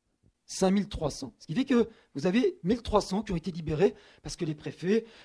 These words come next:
euh, il y avait aussi des associations humanitaires, il y avait aussi des associations juives. Enfin, vous voyez, la zone libre, c'est quelque chose de complexe.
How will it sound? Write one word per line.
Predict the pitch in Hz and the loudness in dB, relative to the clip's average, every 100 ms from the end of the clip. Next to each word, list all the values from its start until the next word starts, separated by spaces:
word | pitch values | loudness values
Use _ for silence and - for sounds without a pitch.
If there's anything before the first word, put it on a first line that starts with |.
| _ | _
euh, | 294 | -16
il | 269 | -6
y | |
avait | 165 | -4
aussi | 170 190 | -4 -6
des | 147 156 | -6 -6
associations | 156 170 156 160 | -6 -10 -6 -4
humanitaires, | 156 151 147 - 143 170 - - | -2 -2 -4 -6 -4 -4 -6 -4
il | 190 | 0
y | |
avait | 220 | 2
aussi | 240 208 | 0 -2
des | 185 | -4
associations | 202 196 180 - 175 | -4 -4 -6 -6 -8
juives. | 139 151 226 240 - _ _ | -8 -4 -4 -4 -10 _ _
Enfin, | - | -8
vous | 185 | -2
voyez, | 311 - - 320 | -2 -4 -12 -2
la | 214 226 | 2 4
zone | 240 247 | 4 4
libre, | 320 294 | 2 0
c'est | - | -4
quelque | 247 208 | -6 -6
chose | 247 | -6
de | 220 | -8
complexe. | 240 - - 220 226 - | -10 -14 -8 -8 -8 -14